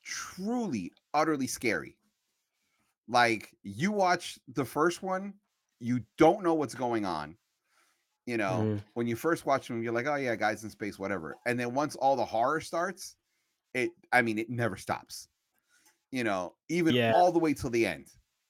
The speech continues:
Speaker 1: you know, you're like, "Oh my god, oh my god, oh my god, oh my god," you know? And the second
Speaker 2: <laughs>
Speaker 1: part comes, and then they amp up the fear even more,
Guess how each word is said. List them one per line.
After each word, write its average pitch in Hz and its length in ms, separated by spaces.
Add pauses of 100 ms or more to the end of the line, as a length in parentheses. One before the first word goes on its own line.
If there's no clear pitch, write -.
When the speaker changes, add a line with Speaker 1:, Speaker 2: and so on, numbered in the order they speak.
(420)
Speaker 1:
you 120 120
know, 101 240
you're 110 180
like, 104 180
"Oh 147 100
my 143 100
god, 135 260
oh 135 100
my 139 100
god, 127 240
oh 131 80
my 131 100
god, 127 180
oh 127 80
my 127 100
god," 120 220 (760)
you 110 100
know? 101 320 (280)
And 117 500 (100)
the 123 140
second 180 360
Speaker 2:
<laughs> - 20
Speaker 1:
part 127 260
comes, 98 560 (180)
and 123 120
then 135 120
they 131 140
amp 139 280
up 131 160
the 123 80
fear 135 280
even 110 260
more, 113 380